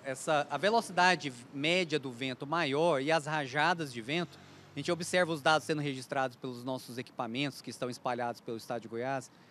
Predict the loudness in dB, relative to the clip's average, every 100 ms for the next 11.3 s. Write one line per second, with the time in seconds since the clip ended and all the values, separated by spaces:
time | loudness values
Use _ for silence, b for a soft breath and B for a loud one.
0 | b -2 2 2 0 -2 0 0 0 -4
1 | b b b -6 -4 0 2 2 -4 b
2 | b -2 4 4 4 0 0 -2 -10 -8
3 | 0 4 6 6 4 4 -2 -2 0 2
4 | 4 4 0 2 4 6 6 4 0 2
5 | 6 8 8 6 0 -2 -4 -6 -4 0
6 | -2 b b b b -4 -2 -2 0 2
7 | 4 4 0 -4 -16 _ -6 -4 -2 0
8 | 2 4 4 4 4 0 2 4 6 4
9 | 0 -4 -6 -8 -4 0 0 4 2 2
10 | -4 -8 0 6 6 6 4 4 6 6
11 | 6 2 -10